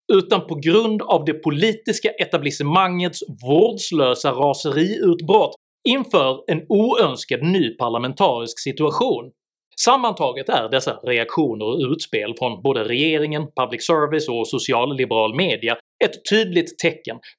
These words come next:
på att den svenska maktbalansen för första gången i modern tid faktiskt ser ut att kunna förändras på riktigt. Enligt Sifos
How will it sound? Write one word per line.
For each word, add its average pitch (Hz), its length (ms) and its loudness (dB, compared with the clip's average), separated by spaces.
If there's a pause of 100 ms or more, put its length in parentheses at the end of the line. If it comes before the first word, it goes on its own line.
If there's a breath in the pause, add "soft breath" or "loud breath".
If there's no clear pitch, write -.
på - 240 -2
att - 180 -4
den 131 160 -4
svenska 180 760 0 (220)
maktbalansen 117 880 -2 (260)
för - 100 -4 (180)
första - 300 0
gången 156 380 2
i 143 60 -2
modern 143 460 0
tid 180 220 0 (300 loud breath)
faktiskt - 500 -4
ser 165 320 2
ut - 80 -16 (320)
att 196 100 -2
kunna 220 320 -2
förändras 127 600 -4 (360)
på 135 120 0
riktigt. 160 840 -2 (420)
Enligt 220 240 0
Sifos 190 520 -4